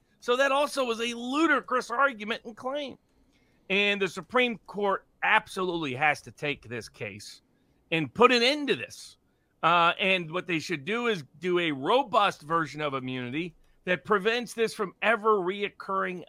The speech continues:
again. Uh, this is becoming a disgrace and an embarrassment. You have the joke in, of,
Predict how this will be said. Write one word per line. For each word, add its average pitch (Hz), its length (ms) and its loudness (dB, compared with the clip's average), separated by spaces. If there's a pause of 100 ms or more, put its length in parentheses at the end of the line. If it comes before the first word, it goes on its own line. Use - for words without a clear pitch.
again. 170 520 -2 (600)
Uh, 151 160 2
this 180 240 0
is 190 100 -4
becoming 165 600 -4
a 131 40 -6
disgrace 156 1080 -2
and 139 100 -8
an 135 100 -8
embarrassment. 180 800 0 (460)
You 147 120 0
have 156 120 2
the 139 80 -4
joke 175 400 2
in, 147 160 -6 (160)
of, 135 160 -2